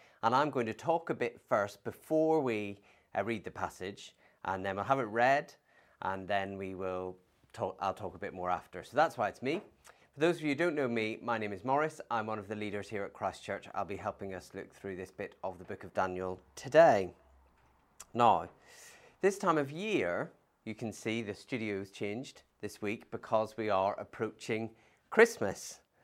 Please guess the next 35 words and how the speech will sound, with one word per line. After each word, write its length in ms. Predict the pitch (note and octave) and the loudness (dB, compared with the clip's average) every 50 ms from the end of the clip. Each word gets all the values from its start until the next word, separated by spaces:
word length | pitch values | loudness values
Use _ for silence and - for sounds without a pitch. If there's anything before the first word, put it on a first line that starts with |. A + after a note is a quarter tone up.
| _ _ _ _ _ _ _ - - - - - _ _ - | _ _ _ _ _ _ _ -20 -20 -20 -20 -20 _ _ 6
And 200 | C#3+ D3+ D#3 D#3 | 6 6 6 4
traditionally, 1160 | - - F3 E3 E3+ A#3 C4+ - - - A#3 G3 D#3 A#2 G2 F#2 F2 D#2+ D2 C#2+ C#2 - - _ _ _ _ _ _ _ _ _ _ _ _ _ _ | 0 -2 -2 0 0 0 -2 -2 -2 -2 -2 -2 0 0 0 0 0 0 -2 -6 -12 -14 -18 _ _ _ _ _ _ _ _ _ _ _ _ _ _
this 180 | - D3+ C#3+ D3 | -4 -4 -4 -4
time 320 | - - E3+ F3 F#3 G3+ | -6 -2 0 0 2 0
of 140 | - F#3 E3 | 0 -4 -4
year, 440 | C3+ A2+ G2 F2+ E2 E2 D#2 F#2+ G#2 - _ _ _ _ _ | -4 -4 -2 -2 -4 -6 -8 -10 -12 -16 _ _ _ _ _
while 140 | - A#2 B2 | 4 4 4
we're 120 | A#2 A#2+ A#2 | 6 4 2
waiting 380 | A#2 C#3+ E3 E3 E3 D#3+ C3+ | 2 0 0 0 -2 -4 -4
for 140 | - - B2+ | -4 -6 -8
Christmas, 540 | - - E3 D3+ C3+ - G2 F#2 - - - | -6 -4 -4 -4 -4 -4 -8 -10 -10 -8 -6
is 160 | - C#3 C3 | -6 -6 -4
the 140 | - - D3 | -2 -2 -2
time 500 | C#3+ - - - G3+ G#3 A3+ A3+ A3+ A3 | -2 -4 -6 -6 -4 -4 -4 -4 -4 -2
when 120 | G3 F#3 F3+ | -2 -4 -4
Christians 640 | F#3 - - A#2+ - - - B2+ A2+ A2 A2 - - - - | -4 -6 -8 -8 -8 -6 -6 -4 -4 -4 -6 -8 -14 -6 -2
think 300 | - A3 A#3+ A#3 - - | 0 0 0 -2 -4 -6
about 480 | A#2 - G2 F#2+ F#2+ F#2+ - - - - _ _ _ _ _ _ - | -2 0 2 2 2 0 -2 -8 -18 -20 _ _ _ _ _ _ -8
waiting 800 | G#2+ A#2 C#3 D#3 D#3+ D#3+ D#3+ D#3 D#3 - A2+ F#2+ F#2 F#2 G2 G#2+ A2 - _ _ _ | 0 4 6 8 8 8 6 4 2 0 0 0 0 0 -4 -6 -8 -12 _ _ _
generally. 580 | - D#3+ D#3+ F3+ F#3 D#3+ B2 F#2 E2+ D#2 C#2+ - _ _ _ - _ _ _ | 4 4 4 6 4 2 0 0 -2 -6 -10 -14 _ _ _ -20 _ _ _
Not 360 | - F3 G3+ G3+ - D3+ - | 2 4 4 4 2 -2 -2
just 340 | - E3+ F3 F3+ F3+ - - | 2 4 4 4 2 -2 -2
waiting 320 | D#3 D#3 D#3 D#3 F3+ D#3 | 0 2 2 2 2 0
for 240 | C#3 - C3+ A#2 A2 | 2 4 4 4 6
the 140 | G#2 G#2 G#2+ | 6 6 6
end 180 | A2+ B2 B2+ A#2+ | 4 4 4 0
of 80 | - | -4
school 600 | - - - - - D3 C#3 C#3 C#3+ D3+ D#3+ E3 | -6 -10 -4 2 4 6 6 6 6 4 2 -2
or 180 | - D#2 G2 F#2+ | -4 -6 -6 -4
waiting 400 | F#2+ A#2 C3+ C#3+ C#3 C#3 C#3 B2+ | -2 0 2 2 0 -2 -6 -6
for 160 | - C3 A#2 | -4 -4 -4
the 80 | G#2+ G#2 | -4 -6
turkey 440 | - - - D#3+ D3+ D3 - D3+ | -8 -4 -2 -2 -2 -2 -2 -8
to 120 | C3+ - C#3 | -10 -10 -4
defrost, 880 | - D3 C#3 C3 - - C#3+ C3+ C3 B2+ C#3+ C#3+ - - - - - | -2 -2 -2 2 6 10 12 12 12 12 10 6 0 -12 -14 -16 -20